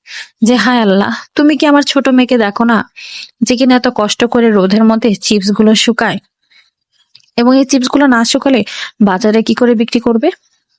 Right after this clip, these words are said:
আল্লাহ, তুমি কেন আমার কথা বোঝো না? তুমি কেন আমার ফরিয়াদ শোনো না?" এই বলে তিনি আল্লাহকে দোষ দিতে থাকলেন এবং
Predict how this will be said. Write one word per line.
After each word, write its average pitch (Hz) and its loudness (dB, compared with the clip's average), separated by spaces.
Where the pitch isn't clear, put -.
আল্লাহ, 214 -2
তুমি 277 2
কেন 285 -2
আমার 311 2
কথা 202 -2
বোঝো 180 -4
না? 196 0
তুমি 233 0
কেন 247 0
আমার 269 2
ফরিয়াদ 254 0
শোনো 190 0
না?" 175 -2
এই 233 2
বলে 196 0
তিনি 214 2
আল্লাহকে 190 -2
দোষ 196 0
দিতে 196 -2
থাকলেন 208 -2
এবং 208 0